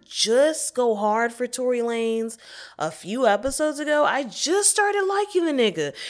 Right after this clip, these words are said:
and he had to just ruin it all. And you know what? You know what we're experiencing?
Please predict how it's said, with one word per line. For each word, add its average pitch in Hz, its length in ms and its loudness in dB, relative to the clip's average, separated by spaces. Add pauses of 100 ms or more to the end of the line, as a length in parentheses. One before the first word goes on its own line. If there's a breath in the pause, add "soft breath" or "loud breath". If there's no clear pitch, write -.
(140 loud breath)
and 233 140 0
he 285 80 0
had 285 160 4
to 220 80 -4
just 190 200 -6
ruin 202 340 0
it 208 120 2
all. 160 400 2 (220 loud breath)
And 226 120 0
you 247 60 0
know 247 140 4
what? 277 420 2
You 214 120 -6
know 220 100 6
what 226 160 6
we're 214 120 2
experiencing? 185 840 -4